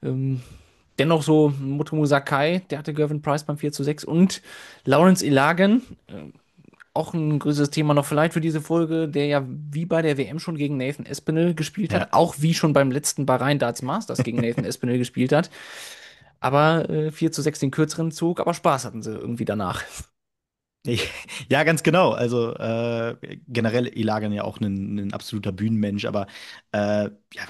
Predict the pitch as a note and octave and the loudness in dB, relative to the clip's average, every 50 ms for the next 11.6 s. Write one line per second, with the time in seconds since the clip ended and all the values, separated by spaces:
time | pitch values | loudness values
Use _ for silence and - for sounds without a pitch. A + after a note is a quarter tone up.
0 | F#2+ F#2+ - - A#2+ A2 G#2 G2 G2 G2+ A2+ G#2+ G2+ F#2+ F#2+ - G#2+ G2 G2+ F#2+ | -14 -16 -14 -12 -4 -2 0 0 2 2 2 2 0 0 -2 -4 -6 -6 -6 -8
1 | F2+ - G#2 F#2 F2 G2 - - G#2 F#2+ F#2 F#2 - - F2+ F2 F2+ F2+ F2+ F2+ | -8 -6 -6 -6 -6 -8 -6 -6 -4 -4 -4 -6 -6 -8 -10 -8 -8 -8 -8 -10
2 | F#2 F2 - _ _ - - - G2 - - - - G#2 G2+ - A2+ G#2 - - | -10 -12 -14 _ _ -12 -8 -8 -8 -8 -8 -4 -4 -2 -2 -2 -4 -6 -4 -2
3 | G#2+ G#2+ G#2+ G#2+ G2 G2+ - - - - _ G#2 G2+ G#2 G2+ G2+ G2+ F2+ G2 G2+ | 0 0 0 0 -2 -4 -8 -16 -20 -10 _ -4 -2 -2 0 -2 -2 0 0 0
4 | G#2+ A2 A#2 A2 G#2+ - A2+ A2 A2 A2 G2+ A2 G#2+ A2+ A#2+ B2 A2 A#2+ A#2 A#2+ | 2 2 0 -2 -2 -2 -2 0 0 0 0 2 2 4 4 4 4 2 2 2
5 | A#2+ B2 A2+ A2+ A2+ A2+ A2 G2+ G2+ G2+ A2 G#2+ G#2+ G#2+ G#2+ A2+ A2+ A2 - A2+ | 2 0 -2 -2 -4 -4 -4 -6 -6 -6 -6 -6 -6 -6 -4 -4 -4 -4 -6 -8
6 | G#2+ - - A2+ A2+ G2 G#2+ G2+ - - G2+ G#2+ G2+ G2+ A2 A#2+ G2+ F#2 - A#2 | -12 -8 -6 -6 -4 -4 -4 -6 -6 -6 -6 -4 -2 0 0 0 0 0 0 0
7 | A#2+ A#2+ - B2 A2 A#2+ A#2+ - - - - - - - _ - - A#2 A2+ G#2 | 0 0 0 0 0 0 -2 -2 -6 -16 -20 -20 -20 -20 _ -4 -2 -2 0 0
8 | A2 B2 C3 B2+ C3+ B2 - C3 B2+ A2+ A#2+ B2 A2+ B2 A#2+ G#2+ A#2 G#2+ A2+ A2+ | -2 -4 -2 -2 -4 -2 -2 -2 0 0 0 0 0 0 -2 -2 -2 -2 0 0
9 | A#2 A#2 A2+ A2+ A#2 A2 A#2+ B2 A#2 G2+ - A2+ A2 A#2 A#2+ A#2 A2+ A#2 B2 B2 | 0 0 -2 -6 -8 -10 -8 -8 -8 -8 -4 -2 0 0 2 2 0 0 0 0
10 | A#2+ G#2+ - - A2+ G#2+ - - A#2+ A#2+ B2 B2+ B2 A#2 A2 G#2+ - - - - | 0 -2 -2 -4 -4 -4 -2 0 0 2 2 2 0 0 -2 -4 -6 -12 -14 -18
11 | - - - - _ - A2 G#2+ G#2 G#2 G#2 G#2 | -20 -20 -20 -16 _ -6 -4 -2 -2 -2 -2 -2